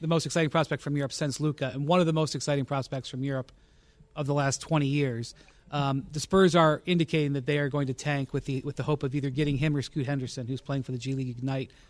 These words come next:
the top two picks next year. Um, DeJounte Graham had, or Dejo-, uh, DeJounte Murray had two years left on his contract, uh, for about sixteen million dollars each, which is tremendous value. He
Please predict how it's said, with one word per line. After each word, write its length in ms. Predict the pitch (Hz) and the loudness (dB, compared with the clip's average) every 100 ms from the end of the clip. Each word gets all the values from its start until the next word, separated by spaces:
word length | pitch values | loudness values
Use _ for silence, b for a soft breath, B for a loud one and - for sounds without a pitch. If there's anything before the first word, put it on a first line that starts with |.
| b b | b b
the 80 | 135 | -4
top 220 | - 143 | 2 2
two 120 | - | 0
picks 300 | 139 147 131 | 0 0 0
next 240 | 147 131 - | -2 -2 0
year. 160 | 151 - B B B - | 0 -2 B B B 0
Um, 200 | 160 151 160 - _ _ _ 165 | 0 0 -8 -14 _ _ _ -2
DeJounte 420 | 165 208 254 247 | 4 8 8 8
Graham 220 | 190 202 | 8 6
had, 180 | 165 160 - | 6 2 0
or 60 | 170 | -2
Dejo-, 260 | 151 151 190 | 2 2 2
uh, 80 | |
DeJounte 460 | 190 156 170 226 202 | 0 4 6 6 6
Murray 240 | 190 185 156 | 6 6 6
had 220 | 156 139 | 4 2
two 160 | - 214 | 2 4
years 280 | 202 190 | 6 6
left 180 | 175 156 | 6 4
on 80 | 156 | 2
his 140 | 139 | 0
contract, 640 | - 147 143 147 147 151 - b b b - | 0 0 0 0 0 -2 -8 b b b -8
uh, 200 | 139 135 | -4 -2
for 120 | - | 0
about 180 | 139 139 | 0 0
sixteen 340 | 190 - 170 | 0 0 2
million 200 | 156 151 | 2 2
dollars 260 | 143 135 123 | 2 0 0
each, 180 | 120 - | -4 -6
which 180 | - | -6
is 240 | 131 120 - - | -6 -8 -14 -6
tremendous 380 | 160 160 156 - | 0 2 2 2
value. 360 | 151 156 160 - B B | 2 4 2 -2 B B
He 380 | - 180 175 - | -2 2 2 0